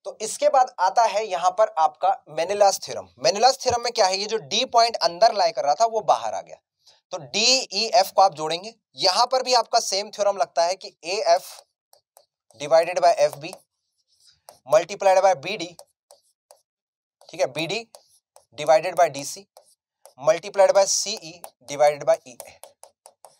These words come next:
is equal to one। तो अगर आप यहाँ पर फॉर्मूला में देखेंगे तो फॉर्मूला में कोई चेंज नहीं है,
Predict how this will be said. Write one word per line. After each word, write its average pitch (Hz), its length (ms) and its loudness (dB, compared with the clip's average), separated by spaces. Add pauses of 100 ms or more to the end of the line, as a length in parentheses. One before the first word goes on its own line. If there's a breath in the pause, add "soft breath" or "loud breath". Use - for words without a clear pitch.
(340)
is 135 120 -12
equal 139 240 -12
to - 100 -16
one। 90 240 -20
तो 185 140 -6
अगर 202 200 4
आप 262 160 4
यहाँ 214 220 0
पर 233 180 -6
फॉर्मूला 180 480 2
में 247 140 -2
देखेंगे 196 340 -8
तो 220 120 -12
फॉर्मूला 165 440 0
में 202 120 -4
कोई 170 160 -4
चेंज 143 260 -10
नहीं 104 160 -18
है, 90 120 -20